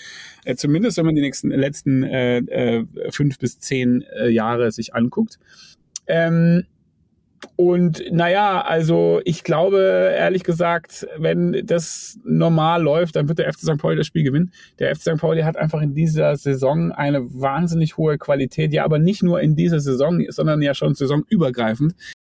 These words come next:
Ich nehme jetzt mal deine Kategorie Nice oder Scheiß schon vorne weg, weil richtig nice ist natürlich Fabian Hürzeler, der, seit er den Verein übernommen hat, und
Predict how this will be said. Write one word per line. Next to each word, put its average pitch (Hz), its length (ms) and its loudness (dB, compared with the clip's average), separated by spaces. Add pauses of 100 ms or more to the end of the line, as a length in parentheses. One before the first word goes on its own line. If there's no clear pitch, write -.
(560)
Ich 147 140 0
nehme 202 260 4
jetzt 165 160 0
mal 165 140 2
deine 156 220 2
Kategorie 151 520 2
Nice 165 360 2
oder 151 160 2
Scheiß 175 420 0
schon 151 200 0
vorne 147 340 0
weg, 175 200 -2
weil 156 120 0
richtig 156 520 -2
nice 156 440 2
ist - 200 -4
natürlich 147 340 -2
Fabian 160 400 -2
Hürzeler, 147 400 -2 (420)
der, 151 360 0
seit 160 320 -2
er 160 160 0
den 156 140 0
Verein 160 340 -4
übernommen 160 440 2
hat, 143 160 -4
und 147 220 -2